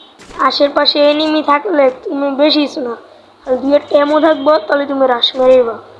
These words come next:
তো আমি আবার রাশ মেরা দি-, দেওয়ার লিগে পুরোপুরি রেডি আছি। তো রাশ মেরা দেওয়ার লিগে সামনে মনে এনিমি আছে দেখি।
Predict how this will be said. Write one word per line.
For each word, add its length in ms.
তো 60
আমি 240
আবার 340
রাশ 340
মেরা 240
দি-, 480
দেওয়ার 220
লিগে 240
পুরোপুরি 580
রেডি 440
আছি। 480
তো 240
রাশ 300
মেরা 220
দেওয়ার 180
লিগে 160
সামনে 340
মনে 180
এনিমি 300
আছে 320
দেখি। 380